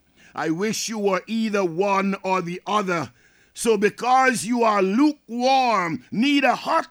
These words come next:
nor cold, I am about to spit you out of my mouth. You say, "I am rich, I have acquired wealth, and do not need anything."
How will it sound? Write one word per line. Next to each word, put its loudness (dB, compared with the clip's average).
nor 0
cold, -4
I 0
am 2
about 2
to 0
spit -6
you -4
out 0
of 2
my 0
mouth. 0
You 2
say, 2
"I -6
am -2
rich, -4
I 0
have 0
acquired 0
wealth, -2
and 2
do -2
not 2
need 6
anything." 0